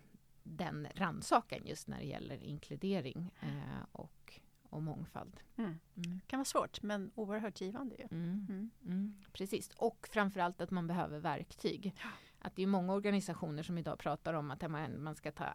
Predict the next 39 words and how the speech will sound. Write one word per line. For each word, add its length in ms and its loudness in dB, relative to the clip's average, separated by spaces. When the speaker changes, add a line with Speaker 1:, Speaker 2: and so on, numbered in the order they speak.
Speaker 1:
ägandeskap 840 0
och 100 -4
självledarskap 840 -2
och 60 -6
man 120 -4
ska 140 -4
äga 260 0
sin 160 -8
karriär 600 -2
och 100 -4
man 200 -4
liksom 340 -6
ska, 300 -4
ska 360 -4
ta 380 10
mera 600 0
av 200 -2
det 80 -4
här 160 -4
egna 280 -6
ledarskapet. 840 -4
Men 160 0
det 60 4
är 40 8
inte 200 4
givet 640 2
hur. 640 2
Speaker 2:
Nej. 160 -6
Speaker 1:
Alltså 220 0
man 160 4
behöver 420 2
ju 100 4
verktyg, 440 0
man 180 2
behöver 220 -2
kunskap, 680 -2
man 160 0
behöver 360 0
framförallt 500 -2